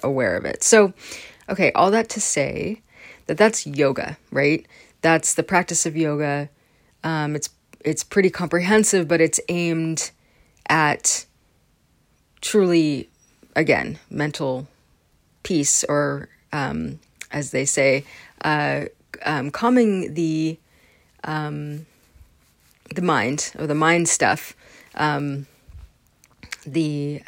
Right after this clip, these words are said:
fluctuations of the mind. So that's what we're trying to heal with our yoga practice. Um,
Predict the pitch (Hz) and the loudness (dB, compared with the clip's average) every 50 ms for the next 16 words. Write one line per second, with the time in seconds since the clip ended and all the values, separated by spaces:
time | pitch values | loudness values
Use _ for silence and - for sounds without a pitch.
0 | - - - - - - 151 156 - - 165 151 143 147 - 151 147 143 143 135 | -20 -20 -20 -10 -4 -2 -2 -2 -2 -2 -2 -2 -2 -2 -4 -6 -8 -8 -8 -8
1 | 135 135 - 131 127 123 131 131 - - - - _ _ _ - - - - - | -8 -8 -6 -6 -6 -6 -6 -8 -10 -12 -16 -20 _ _ _ -20 -20 -20 -20 -20
2 | - - _ _ - - - - 165 143 135 165 143 143 151 - _ _ - 147 | -20 -20 _ _ -6 -4 0 2 2 2 2 2 0 -4 -8 -12 _ _ -6 -4
3 | 147 143 - - 147 131 - - 139 135 139 139 - - 147 139 143 131 - - | -4 -4 -4 -4 -6 -4 -4 -4 -6 -6 -6 -8 -8 -10 -8 -8 -8 -8 -10 -10
4 | - - 127 123 135 - 127 123 - 113 123 135 - - - - - - 110 - | -8 -6 -6 -6 -6 -6 -8 -8 -8 -8 -8 -8 -8 -8 -10 -12 -10 -10 -10 -10
5 | - - - - - - - _ _ _ _ - - - - - _ _ - - | -10 -10 -12 -10 -10 -12 -12 _ _ _ _ -6 -6 -6 -6 -16 _ _ -10 -6
6 | 151 147 143 143 143 143 143 143 147 | -6 -4 -4 -4 -4 -6 -6 -8 -10